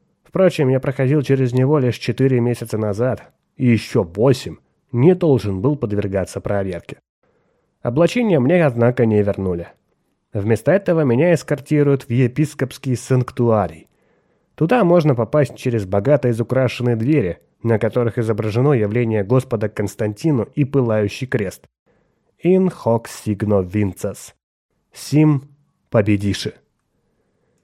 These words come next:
Они оставляют меня в одиночестве, но процедура мне хорошо знакома, и я знаю, что стражники ждут снаружи. В санктуарии сумрак.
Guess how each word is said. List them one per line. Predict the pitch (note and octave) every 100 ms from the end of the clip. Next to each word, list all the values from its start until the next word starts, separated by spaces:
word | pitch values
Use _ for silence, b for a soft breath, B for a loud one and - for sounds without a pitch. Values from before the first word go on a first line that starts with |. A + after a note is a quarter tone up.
| _ _ _ _ _
Они | C#3 A3
оставляют | G3 D#3 F3 F3+ C3+
меня | D3 D#3+
в |
одиночестве, | D3 C#3+ E3 D#3 A2 - F#2+ E2
но | E2 B2
процедура | D3+ D3+ E3 A3 G3+
мне | D3 C3
хорошо | C#3+ A2+ G#2+ F#2+ A#2
знакома, | G#2 G#2 - C3+ A2 E2 - B B
и | - A3
я | B2 F#2
знаю, | E2 G2+ G2+ F2+
что | - F#2
стражники | - - C3+ F3 C#3+ D3+ C#3+ C#3
ждут | G2+ E2+ F#2
снаружи. | - G2+ F#2 F2 E2 E2 _ _ _ _ _ _ _ _ _
В |
санктуарии | - B2+ - D3+ F#3+ F#3 E3 C#3+
сумрак. | A#2+ - C3 A2 F2 -